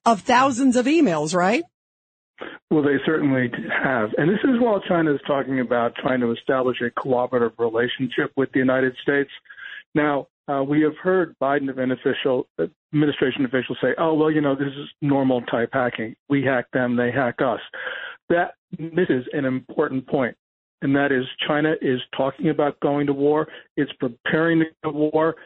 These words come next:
Speaker 2: and that means every bit of information they get from us is probably gonna be used in a war. So this is not the time to be complacent. This is not the time to minimize what the Chinese are doing.
Speaker 1: Yeah, one thousand percent. What, what could they have gotten, by the way?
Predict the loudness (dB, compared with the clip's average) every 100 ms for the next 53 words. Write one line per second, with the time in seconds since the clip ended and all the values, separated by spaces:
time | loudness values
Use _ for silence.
0 | _ _ -6 -2 -2 0 0 0 -2 -6
1 | -4 -2 0 -2 -6 _ -16 -14 -16 -6
2 | -2 -2 -2 0 0 0 -2 -2 0 -2
3 | -2 0 0 2 0 -4 -12 _ _ _
4 | -6 -4 -2 0 0 0 0 0 0 -2
5 | -2 0 2 2 0 -2 -2 -2 -2 -4
6 | -8 _ _ -8 -2 2 2 0 0 0
7 | 0 -2 0 0 0 0 0 0 -4 0
8 | 0 0 -2 -4 -4 -4 -2 -2 -2 -2
9 | 0 -2 0 0 0 0 0 0 -4 -4
10 | -4 -2 0 0 -2 0 0 0 -4 _
11 | _ _ _ _ _ _ 2 2 4 4
12 | 4 4 4 4 2 0 0 0 0 2
13 | 2 2 2 2 2 2 4 6 4 4
14 | 4 2 0 0 0 0 -2 -2 -6